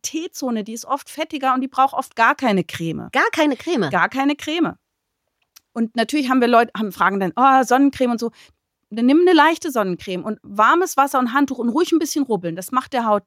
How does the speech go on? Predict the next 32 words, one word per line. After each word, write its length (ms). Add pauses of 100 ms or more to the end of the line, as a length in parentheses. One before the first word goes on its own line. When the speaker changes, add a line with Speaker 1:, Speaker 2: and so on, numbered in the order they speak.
Speaker 1:
viel 240
weniger, 400 (300)
als 180
wenn 160
wir 80
dauernd 460 (360)
die 120
zu 480
fra-, 360
überfrachten 800
mit 160
so 120
vielen 240
Kosmetikartikeln. 960 (480)
Ich 100
würde 160
sagen, 200
zwanzig 420
Prozent 440
meiner 300
Patienten 440
in 120
der 140
Hautarztpraxis 880 (180)
haben 300
selber 340
gemachte 480
oder 160
selbst 300
verstärkte 880 (240)
Hautprobleme. 840 (340)
Speaker 2:
Okay. 320